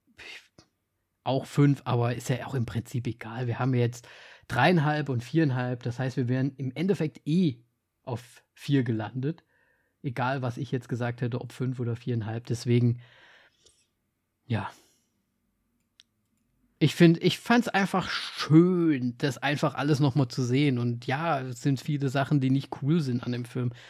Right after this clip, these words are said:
Ich hab auch Antonio Banderas irgendwie gar nicht erkannt.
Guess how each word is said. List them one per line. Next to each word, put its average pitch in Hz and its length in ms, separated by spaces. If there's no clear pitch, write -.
Ich - 80
hab 123 80
auch 113 140
Antonio 127 420
Banderas 123 580
irgendwie 117 340
gar 107 240
nicht 120 180
erkannt. - 500